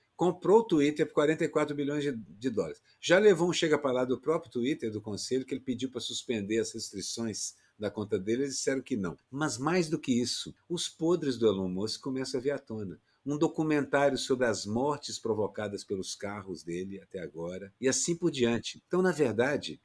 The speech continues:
esse excesso de protagonismo desse sujeito o coloca como bundão porque ele tá botando a cabeça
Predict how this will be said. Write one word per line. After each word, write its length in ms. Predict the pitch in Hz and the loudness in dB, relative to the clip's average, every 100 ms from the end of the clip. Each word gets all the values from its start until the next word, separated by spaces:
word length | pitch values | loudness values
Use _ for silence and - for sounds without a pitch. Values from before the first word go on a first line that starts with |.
| - | -2
esse 240 | 135 - | 2 4
excesso 640 | 131 - - 165 160 - | 4 2 2 2 0 -2
de 140 | 98 92 | -4 -2
protagonismo 880 | 104 - 101 95 92 110 107 90 82 | -2 0 2 2 2 0 0 -4 -6
desse 220 | 90 - | -6 -6
sujeito 500 | - 76 110 104 - _ _ | -10 -4 -2 -2 -10 _ _
o 80 | 131 | -12
coloca 400 | - 131 123 120 | -2 0 0 0
como 180 | 120 101 | -4 -4
bundão 380 | 95 92 113 127 | -4 -4 -4 -4
porque 160 | - | -8
ele 80 | 135 | -10
tá 120 | - 131 | -8 -6
botando 400 | 127 - 135 127 | -6 -8 -8 -10
a 40 | |
cabeça 760 | 127 110 85 107 123 - 127 | -10 -12 -10 -10 -10 -10 -12